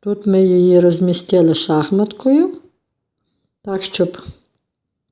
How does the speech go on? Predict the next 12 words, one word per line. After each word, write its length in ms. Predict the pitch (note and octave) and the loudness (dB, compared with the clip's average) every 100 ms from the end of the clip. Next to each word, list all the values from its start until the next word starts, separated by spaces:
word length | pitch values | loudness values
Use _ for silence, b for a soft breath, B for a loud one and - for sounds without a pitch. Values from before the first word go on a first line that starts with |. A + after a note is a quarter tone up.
| _ _ _ | _ _ _
отаке 540 | A3 F#3 - F3+ - F3+ | -14 -10 -8 -6 -4 -2
наше 600 | F3+ F3 E3 - E3+ E3 - - | 0 0 -2 -4 -4 -6 -8 -8
вічко 720 | F3 F3 F3 - - D4+ - B B B B - | -2 -2 -2 -6 -2 -2 -2 B B B B -8
виходило 800 | F3+ - F3+ F#3 F#3+ A3+ B3 | -8 -6 -2 0 2 2 0
напроти 1000 | B3+ F3+ E3+ E3+ F#3 F#3+ G3+ - A3+ A3 A3+ A3 _ _ _ _ _ _ _ _ _ _ _ _ _ _ _ _ _ _ _ _ _ _ _ _ _ _ _ | 0 -2 -2 -4 -4 -2 -2 -4 -2 -2 -4 -14 _ _ _ _ _ _ _ _ _ _ _ _ _ _ _ _ _ _ _ _ _ _ _ _ _ _ _
ниток 720 | G3 F3 F3+ F#3 F#3+ F#3+ - _ _ | -12 -12 -6 -4 -4 -6 -20 _ _
тканини, 640 | - - F3 F3 F3 G3 | -12 -6 -2 0 2 2
які 580 | G3 F3+ - - F#3 F#3 | 0 -2 -6 -4 -2 -2
лягають 580 | F3+ E3+ F3+ F3+ F3 F3 | -2 -2 0 0 -2 -4
косо. 560 | - F3 D#3+ - - - _ _ _ b b b b b b - - | -4 -2 -2 -6 -10 -14 _ _ _ b b b b b b -20 -10
Бачите, 560 | F3 E3 - - F3 | -8 -8 -8 -6 -4
дві 380 | E3 F3+ F3+ E3+ | -2 0 0 0